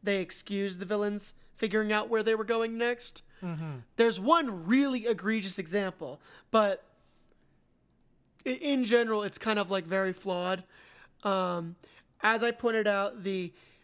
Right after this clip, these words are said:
Speaker 1: the Dial of Destiny is not a great MacGuffin. There's something about it that it's, it has too many weird rules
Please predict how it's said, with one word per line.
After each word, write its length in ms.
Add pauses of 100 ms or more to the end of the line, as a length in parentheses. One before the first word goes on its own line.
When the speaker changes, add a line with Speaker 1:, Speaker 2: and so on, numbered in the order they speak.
Speaker 1:
the 80
Dial 340
of 80
Destiny 420
is 140
not 200
a 40
great 260
MacGuffin. 640
There's 220
something 380
about 400
it 220
that 280 (960)
it's, 460 (1800)
it 120
has 340 (300)
too 460
many 680 (640)
weird 600 (1400)
rules 880